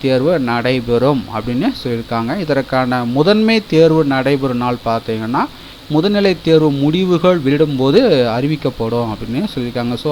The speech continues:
அந்த ரிசல்ட் வெளியிடும்போது அறிவிக்கப்படும் அப்படின்னு சொல்லியிருக்காங்க. அது ரைட்டுங்களா? முதல்நிலை தேர்வு அதனுடைய ரிசல்ட் அறிவிக்கும் போது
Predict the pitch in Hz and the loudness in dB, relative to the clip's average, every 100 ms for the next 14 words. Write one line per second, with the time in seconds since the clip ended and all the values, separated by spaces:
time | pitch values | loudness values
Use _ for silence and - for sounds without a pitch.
0 | 135 127 123 110 - - - 135 147 156 | -2 -2 -2 -4 -6 -14 -12 2 4 6
1 | 226 220 196 170 151 160 147 139 143 285 | 6 6 4 4 4 4 4 4 4 4
2 | - - - - - 131 147 143 135 127 | 2 -10 -20 -14 -4 0 0 -2 -2 0
3 | 123 123 117 156 123 113 110 110 107 117 | 0 -2 -4 -6 -6 -6 -6 -6 -6 -6
4 | 123 127 143 113 - - 123 147 151 143 | -4 0 0 0 -4 -10 -4 -2 0 -2
5 | 143 139 135 160 320 - - - - 143 | -2 -2 0 2 2 -2 -16 -20 -14 -6
6 | 127 127 131 - 160 151 139 135 131 127 | 0 0 0 2 2 2 2 0 -2 -2
7 | 127 131 | 0 2